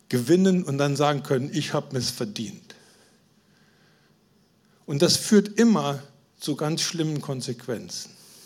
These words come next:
Amen. Aber es ist eine Versuchung, der wir widerstehen müssen, weil wir werden alle darin angegriffen. Ich, ich in meinem Leben,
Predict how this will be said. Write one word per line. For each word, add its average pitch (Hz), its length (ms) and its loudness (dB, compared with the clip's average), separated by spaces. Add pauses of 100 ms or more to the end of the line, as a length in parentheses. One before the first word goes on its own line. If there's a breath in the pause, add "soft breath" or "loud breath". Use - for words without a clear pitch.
(400 loud breath)
Amen. 160 420 -2 (680 loud breath)
Aber 151 220 6
es 151 140 2
ist 214 140 2
eine 208 120 6
Versuchung, 175 720 2
der 165 180 0
wir 160 140 2
widerstehen 160 680 2
müssen, - 480 -8 (500 soft breath)
weil 143 240 0
wir 151 140 2
werden 160 320 0
alle 208 240 4
darin 131 320 -2
angegriffen. 113 800 -8 (1120 soft breath)
Ich, - 140 -8 (100)
ich 190 160 0
in 160 80 2
meinem 175 320 4
Leben, 180 340 4